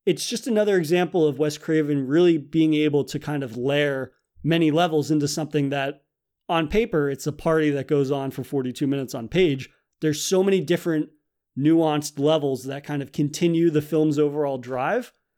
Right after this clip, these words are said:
while also kind of keying in a lot of interesting character dynamics in a film that, again, is set up to be very conventional and yet defies that at almost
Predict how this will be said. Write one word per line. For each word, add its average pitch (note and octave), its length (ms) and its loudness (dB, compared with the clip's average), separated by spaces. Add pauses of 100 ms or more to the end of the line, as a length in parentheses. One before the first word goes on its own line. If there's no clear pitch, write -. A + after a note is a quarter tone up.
(180)
while D#3 180 2
also D#3 680 2 (320)
kind G3 160 -2
of D3+ 140 -2
keying G#3+ 340 2
in F3+ 120 4
a D#3 60 2
lot D3+ 260 2
of C#3+ 420 -4 (880)
interesting F3 480 0
character D#3 400 0
dynamics C#3 560 -4
in C#3+ 80 -2
a C3+ 60 -4
film A3 380 0
that, D3+ 140 0
again, D#3 240 0
is D3 140 -4
set E3+ 300 -4
up E3 320 -2 (240)
to E3 120 -4
be D#3 140 2
very D3 300 2
conventional C#3+ 760 -2 (680)
and F3 140 4
yet D3+ 200 2
defies D3+ 500 0
that C#3+ 200 -2
at C#3 100 -6
almost C#3 260 -2